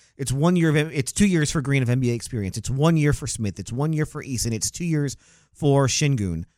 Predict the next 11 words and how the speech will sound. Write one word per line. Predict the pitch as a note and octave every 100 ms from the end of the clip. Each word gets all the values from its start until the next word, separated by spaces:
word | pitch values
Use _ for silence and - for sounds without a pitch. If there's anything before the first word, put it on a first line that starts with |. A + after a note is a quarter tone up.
| _ -
Um, | B2 A#2+ A#2+ A#2 A#2 A2+ B2+ - _ _ - - B2+ A#2+
Porter, | F3 E3+ E3+
it's, | D3 - -
it's | D3 -
four. | - E3 G2 -
I | A2
mean, | G#2 E2
that's, | G2+ -
that's | G#2+ G#2+
the | -
vet. | G2 -